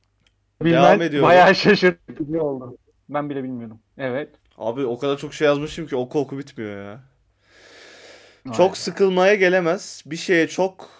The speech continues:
Speaker 1: e, birden parlayabilir ve koç olduğu için zor ikna edilir." yazmışım tekrardan. Çünkü bu burçlara göre tekrar tekrar ana-, analiz yapıyor. Arada tekrar düşebiliyor.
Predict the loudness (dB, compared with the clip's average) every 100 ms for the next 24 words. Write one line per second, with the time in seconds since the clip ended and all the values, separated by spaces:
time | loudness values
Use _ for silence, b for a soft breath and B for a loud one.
0 | -20 _ -16 -14 -14 -14 -14 -16 -20 _
1 | _ _ -14 -4 -2 2 0 0 4 4
2 | 6 2 0 -2 -6 -4 -4 -4 -6 -10
3 | _ _ _ _ _ -4 0 2 2 2
4 | 0 0 -2 -8 -10 _ -4 2 2 0
5 | -2 0 0 -4 -8 -6 -2 -2 -2 -10
6 | -12 -8 -8 -6 -4 -4 -8 -10 -10 -4
7 | -2 -2 -6 -8 -10 -10 -6 -6 -4 -2
8 | -2 -2 -4 -6 -4 -4 -4 -4 -4 -6
9 | -4 -4 -4 -6 0 0 0 -2 -6 -2
10 | 0 0 -2 -8 -6 -6 -8